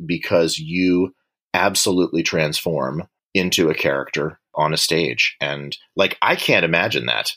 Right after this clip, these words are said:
I, I really can't even wrap my mind around how one does that. I've instead crafted a performance where I get to be me, but without any breaks,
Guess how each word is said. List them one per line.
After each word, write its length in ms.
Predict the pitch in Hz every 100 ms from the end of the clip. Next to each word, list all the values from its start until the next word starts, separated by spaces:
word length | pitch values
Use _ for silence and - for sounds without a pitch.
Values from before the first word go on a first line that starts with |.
| -
I, 140 | 90 -
I 40 |
really 320 | 98 113 113 107
can't 260 | - 98
even 440 | 98 85 85 80 - _ _ _ _ -
wrap 220 | 82 80
my 160 | 80
mind 340 | 78 76 82 76
around 480 | 73 71 73 71 - -
how 320 | - - 82 76
one 320 | 76 76 73
does 280 | 78 78 -
that. 300 | 65 - - _ _ _
I've 340 | 82 85 85 - -
instead 540 | 85 80 - 87 78 -
crafted 420 | - 78 76 -
a 80 | 78
performance 560 | 76 - 85 78 -
where 160 | 73 73
I 100 | 71
get 280 | 67 78 -
to 100 | 82
be 400 | 78 73 73 71
me, 460 | 104 98 98 190 _ _ - _ _ 78
but 400 | 101 90 87 - - _ _ -
without 460 | 98 95 98 92
any 180 | 90 92
breaks, 640 | 80 85 85 - - -